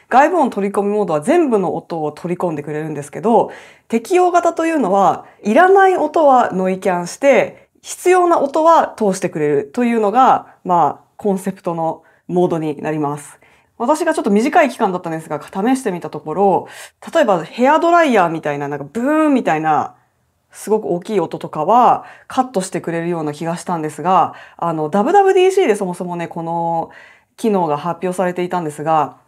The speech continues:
マーチングバンドが<laughs> 真横を通った時にそれをノイキャンしてくれたみたいな感じのやつがあったんですけど、音楽はあまりノイキャンされていない気がしたんですよね。ちょっとまだ完全なエービーテストみたいな感じではないんですけど、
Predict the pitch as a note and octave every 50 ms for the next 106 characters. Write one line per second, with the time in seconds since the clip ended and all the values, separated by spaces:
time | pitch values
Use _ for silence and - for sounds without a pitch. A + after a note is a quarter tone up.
0 | _ - F#3+ B3 E4+ G4 G4+ G4+ G#4 G#4 G4+ G4+ F#4+ F#4+ F#4 F#4+ F#4 F#4 E4 C4
1 | G#3+ F3+ E3 D#3 D3 C#3 - - - - G#3 - - G3+ A3 G#3 G3 F#3 G3+ A#3
2 | C4 C4+ C#4+ D4+ C4+ B3 B3+ A#3+ A3+ A3+ F#3 D#3 F3+ D#3+ D#3+ D#3 D3+ D3 - G3
3 | A3 A3+ G#3 G#3 G3+ G#3 G#3 A3 G#3 G#3 G#3 A3 G3+ G#3 G3+ G3 G3+ G3 F3+ D#3
4 | D3 C#3 C#3+ - - - - - - - - - F#3+ F3+ E3 E3+ E3+ E3+ E3+ D#3+
5 | D3+ D3+ D3+ D#3+ D3 C#3+ C#3 - - D3 C#3+ E3 D#3 C#3+ C#3 - - - _ -
6 | - G4 A#4+ A4+ F4+ C#4 A#3 - - F3 E3 E3+ F3 F3 E3 D3 B2+ - - -
7 | - - - G#3 A3+ B3+ C4 C4+ B3+ A#3+ B3 C4 B3+ C4 B3+ B3 B3+ B3 B3+ A#3+
8 | A#3 A#3 A#3 A#3 A#3 A#3 A#3 A3+ A3 A#3 A3 G#3 A3 G#3 - - A3 G3 E3 D3+
9 | D3 - - C#3 B2+ B2 C#3 D3 D3 D3 D3 - - - _ - - F#4+ F#4 -
10 | A3+ G3+ G3 A3+ A#3 G#3 F#3+ D#3+ D3 - - - - - - - - B3 B3+ C4
11 | B3+ A#3 B3 B3 B3 A#3+ A#3 A#3 A#3 A3+ G#3+ - - _ _ _ - - G3 G#3
12 | G#3 G#3+ G#3+ G#3+ G#3 A#3 A#3 G#3 A3 - E3+ D#3 C#3+ C#3+ C#3+ C#3+ C#3+ C#3 - E3
13 | D#3 D#3 D3+ D3+ D#3 D3 D3 D#3 D#3+ E3+ D#3+ D3 D3 D3 - - D#3+ - G#3 G#3
14 | F3+ -